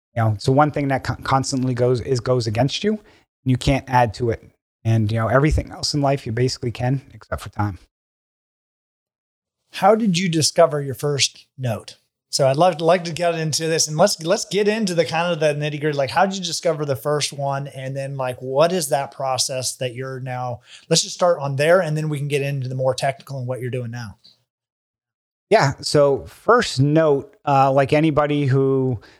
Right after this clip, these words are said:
Speaker 1: um, gets into something new, there's always that analysis paralysis that people go through. I spent six months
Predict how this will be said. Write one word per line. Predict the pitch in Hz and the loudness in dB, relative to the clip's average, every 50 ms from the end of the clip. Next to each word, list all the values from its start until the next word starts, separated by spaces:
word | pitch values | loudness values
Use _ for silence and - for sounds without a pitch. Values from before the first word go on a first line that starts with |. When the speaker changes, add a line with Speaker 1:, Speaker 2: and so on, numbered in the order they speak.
| _ _ _ | _ _ _
Speaker 1:
um, | 123 131 127 127 | 2 4 4 4
gets | 123 135 131 - - | 4 4 2 2 0
into | 139 131 - 127 | -2 -2 -2 -4
something | - - 139 135 - - 131 123 | -2 0 0 0 0 -2 -2 -2
new, | 120 120 127 127 131 131 | 0 0 0 2 2 2
there's | 127 127 120 110 | 2 0 0 2
always | 127 135 139 135 135 131 117 | 4 4 4 4 2 2 2
that | 127 123 120 - - | 2 2 2 0 -2
analysis | 135 123 123 123 120 127 127 123 113 - - 120 - | -2 0 2 4 4 4 4 2 2 0 -2 -2 -2
paralysis | - - - - 113 113 117 113 117 110 - - 117 107 - - - - - | -4 -6 -2 0 2 2 4 2 2 0 -2 -2 -2 -2 -4 -6 -8 -10 -4
that | - 113 110 - | -4 -2 -2 -2
people | 117 113 - 113 | -2 -4 -2 -2
go | 107 107 110 110 | 0 2 2 2
through. | 104 - - - 92 110 98 - - - _ _ _ _ _ _ _ _ - | 0 -2 -4 -2 -2 -2 -2 -4 -10 -20 _ _ _ _ _ _ _ _ 2
I | 131 135 143 | 2 4 4
spent | 131 - - - - - 139 131 127 120 - | 2 0 -4 -6 -2 0 0 2 0 0 -4
six | - - - - - - 165 - - - - | -8 -8 -6 -2 0 2 0 0 0 -2 2
months | 139 143 139 139 139 135 - - - - | 4 6 6 4 4 0 -4 -6 -8 -8